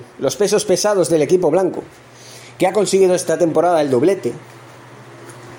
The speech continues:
están cobrando mucho menos que los jugadores del Barça que llevan ya muchos años en el club,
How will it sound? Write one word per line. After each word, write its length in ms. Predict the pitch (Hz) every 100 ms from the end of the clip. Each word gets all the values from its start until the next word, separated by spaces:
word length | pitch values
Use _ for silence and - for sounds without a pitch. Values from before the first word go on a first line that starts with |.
| - -
están 240 | 139 220
cobrando 420 | 208 185 202 185
mucho 320 | 185 240 - 196
menos 340 | 196 196 190
que 260 | 175 170 -
los 400 | 147 147 147 -
jugadores 600 | - 214 196 185 185 175
del 180 | 156 147
Barça 280 | 160 - 147
que 120 | 143
llevan 260 | 160 151 143
ya 140 | 151
muchos 300 | 165 156 123
años 400 | 143 127 - - -
en 140 | 131 123
el 100 | 110
club, 240 | 151 120